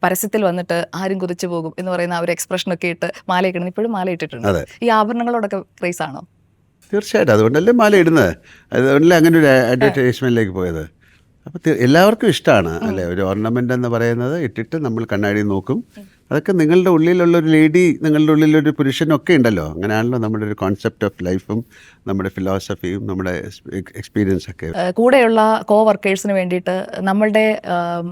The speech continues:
Speaker 1: ബുദ്ധിമുട്ടുകൾ അത് വേ-, കണ്ടില്ല എന്ന് നടിക്കുക, അതിനുവേണ്ടി കോംപ്രമൈസുകൾ ചെയ്യുക, അങ്ങനെ ചെയ്യുന്ന ഒരാളാണോ?
Speaker 2: അതുകൊണ്ടല്ലേ ഇത്രയും വർഷം ഇങ്ങനെ നിൽക്കുന്നത്. എത്രയോ
Speaker 1: അതെ.
Speaker 2: കാലം ഇത്തരം ഒരു സൗകര്യങ്ങളും ഇല്ലാത്തൊരു സമയത്ത് തുടങ്ങിയതല്ലേ ഞങ്ങളുടെ ജീവിതം.
Speaker 1: ഉം.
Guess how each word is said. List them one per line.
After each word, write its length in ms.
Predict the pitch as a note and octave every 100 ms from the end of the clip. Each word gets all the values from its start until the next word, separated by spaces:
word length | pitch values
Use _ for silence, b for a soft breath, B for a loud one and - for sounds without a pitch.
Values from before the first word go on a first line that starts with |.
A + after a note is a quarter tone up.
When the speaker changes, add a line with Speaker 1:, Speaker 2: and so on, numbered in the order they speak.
| - -
Speaker 1:
ബുദ്ധിമുട്ടുകൾ 580 | G3+ G#3 G#3 F#3 F3 E3+ -
അത് 180 | F#3+ G3 -
വേ-, 220 | F#3 F3+ F3
കണ്ടില്ല 320 | F#3 F#3+ F#3+
എന്ന് 160 | F3 F3
നടിക്കുക, 420 | E3+ D3+ - D3+ -
അതിനുവേണ്ടി 440 | F3+ G3 F3+ F3+ F#3 B -
കോംപ്രമൈസുകൾ 560 | F#3+ F#3+ G3+ G3 F#3+
ചെയ്യുക, 260 | F3 E3 E3
അങ്ങനെ 200 | F#3 G#3+
ചെയ്യുന്ന 220 | F#3+ F3
ഒരാളാണോ? 420 | D#3+ D#3+ - - - _ _ _ _ _ - - -
Speaker 2:
അതുകൊണ്ടല്ലേ 420 | F2 E2+ F2 G#2+
ഇത്രയും 260 | G#2+ G#2 B2
വർഷം 200 | G2+ B2
ഇങ്ങനെ 180 | A2+
നിൽക്കുന്നത്. 360 | A#2 G2+ B2 A#2
എത്രയോ 400 | F#2 - A2+ C#3
Speaker 1:
അതെ. 60 | C3+
Speaker 2:
കാലം 280 | B2 C3 - B B
ഇത്തരം 320 | A2 C3+ D3 C#3+
ഒരു 160 | C3
സൗകര്യങ്ങളും 600 | D#3 C3+ C3+ D3 D#3 D#3
ഇല്ലാത്തൊരു 420 | D3 C3+ C#3+ E3+ D#3
സമയത്ത് 480 | C#3+ C#3 C#3 D3+ C#3+
തുടങ്ങിയതല്ലേ 520 | B2+ C3+ C3+ A#2 G2
ഞങ്ങളുടെ 280 | F#2 F#2+ F#2
ജീവിതം. 400 | E2 E2+ D#2 D2+ -
Speaker 1:
ഉം. 220 | F3+ E3